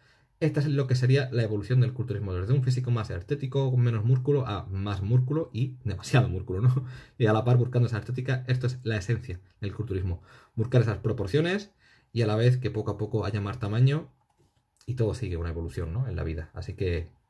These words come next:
me pareció curiosa la foto. Gracias, eh, Fernando, porque súper curiosa la foto, tío. Bueno, y vamos, eh,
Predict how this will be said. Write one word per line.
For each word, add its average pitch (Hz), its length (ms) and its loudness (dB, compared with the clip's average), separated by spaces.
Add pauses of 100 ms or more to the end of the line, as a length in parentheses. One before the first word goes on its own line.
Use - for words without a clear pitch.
(140)
me 98 100 -4
pareció 98 340 -2
curiosa 78 360 -6
la 85 80 -6
foto. - 200 -8
Gracias, 101 360 -2
eh, 101 100 -2
Fernando, 117 380 4
porque 95 400 -4 (260)
súper 101 300 -4
curiosa 95 280 -4
la 85 80 -4
foto, 85 240 -8
tío. 90 160 -6 (640)
Bueno, 202 300 10
y 143 60 0
vamos, 202 320 2
eh, 147 120 -2